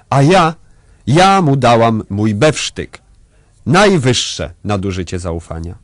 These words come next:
Bewsztyk, powoda-, podawany zazwyczaj z frytkami, przekazał im swoją narodową chwałę. Frytka jak bewsztyk jest pełną nostalgii patriotką. Paris Match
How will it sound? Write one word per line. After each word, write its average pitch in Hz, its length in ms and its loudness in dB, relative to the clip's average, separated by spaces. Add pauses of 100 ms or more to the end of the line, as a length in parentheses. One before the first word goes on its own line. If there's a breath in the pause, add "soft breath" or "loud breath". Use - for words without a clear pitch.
(800 loud breath)
Bewsztyk, 127 720 -2 (600)
powoda-, 175 340 0
podawany 185 560 0 (280)
zazwyczaj 151 640 -2
z - 100 -8
frytkami, 202 560 -2 (200 loud breath)
przekazał 226 460 0
im 196 60 -2
swoją 190 320 0
narodową 175 460 2
chwałę. 98 500 -2 (320 loud breath)
Frytka 254 400 -2
jak 226 260 0
bewsztyk 123 580 -2
jest 123 160 -6
pełną 156 340 2
nostalgii 160 640 0
patriotką. 113 840 -6 (160)
Paris 247 300 0
Match - 360 -4